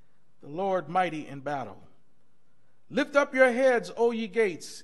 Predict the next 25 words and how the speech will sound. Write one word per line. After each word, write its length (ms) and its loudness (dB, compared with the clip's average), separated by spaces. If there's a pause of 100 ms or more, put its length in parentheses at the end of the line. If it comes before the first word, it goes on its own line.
even 340 -2
lift 240 -4
them 260 -2
up, 440 -4 (180)
ye 160 -12
everlasting 680 -4
doors, 600 -12 (640)
and 80 -20
the 60 -18
King 260 -6
of 140 -8
glory 320 0
shall 260 -6
come 240 -8
in." 260 -6 (1160)
Who 220 0
is 180 2
the 100 -4
King 300 0
of 140 -4
glory? 480 0 (1120)
The 80 -8
Lord 540 2
of 260 -4
hosts. 640 -8